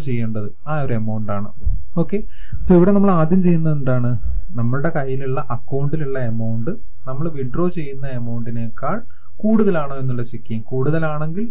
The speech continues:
നമുക്ക് അത്രയും വിഡ്രോ ചെയ്യാൻ പറ്റില്ല, കാരണം നമ്മുടെ ബാങ്ക് അക്കൗണ്ടിലുള്ള എത്ര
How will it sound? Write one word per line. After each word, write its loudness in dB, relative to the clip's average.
നമുക്ക് 0
അത്രയും 0
വിഡ്രോ 2
ചെയ്യാൻ 2
പറ്റില്ല, 0
കാരണം -2
നമ്മുടെ -2
ബാങ്ക് -2
അക്കൗണ്ടിലുള്ള -2
എത്ര 2